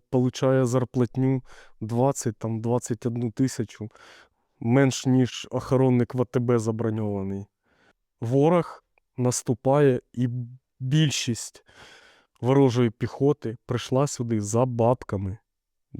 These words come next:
Їх це мотивує. А у нас досі ідеї там і так само. І хочеться, щоб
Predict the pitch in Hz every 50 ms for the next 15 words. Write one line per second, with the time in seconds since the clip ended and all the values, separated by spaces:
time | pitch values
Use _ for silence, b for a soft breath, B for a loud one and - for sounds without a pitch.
0 | 104 110 113 113 135 160 151 - - - 120 107 110 117 - - - 117 110 110
1 | 107 101 98 107 - _ _ - - 92 104 110 117 139 170 170 - - - B
2 | B B B B B B B B B B B 113 117 131 151 151 - - 156 107
3 | 104 104 110 120 135 156 151 139 123 - - 117 107 110 110 - - 107 - -
4 | - 123 117 117 117 107 101 95 92 98 104 104 104 101 98 - - 143 139 -
5 | 151 135 - - 117 - - - 117 113